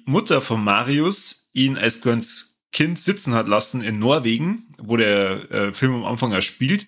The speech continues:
Der Marius und der Frederik, äh, oder Fredrik suchen nach dem Verbleib der Mutter. Ja, in dem Film, äh, finden sie sie dann auch und es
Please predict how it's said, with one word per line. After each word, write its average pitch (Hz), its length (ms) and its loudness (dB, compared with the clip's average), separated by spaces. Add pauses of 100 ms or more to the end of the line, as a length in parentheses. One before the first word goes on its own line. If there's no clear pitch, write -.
Der 110 180 -2
Marius 165 500 2
und 127 200 -4
der 107 440 2
Frederik, 170 680 -2 (420)
äh, 104 200 2
oder 101 240 -4
Fredrik - 1000 -6 (160)
suchen 160 920 -4
nach 117 640 0 (280)
dem 113 160 4
Verbleib 113 560 0
der 117 100 2
Mutter. 175 580 0 (120)
Ja, 117 180 2
in 104 100 -6
dem 107 120 -4
Film, 151 680 -2
äh, 113 260 -4
finden 185 440 -2
sie 175 180 0
sie 170 140 -4
dann 156 220 0
auch 135 520 0
und 123 420 -2
es - 480 -6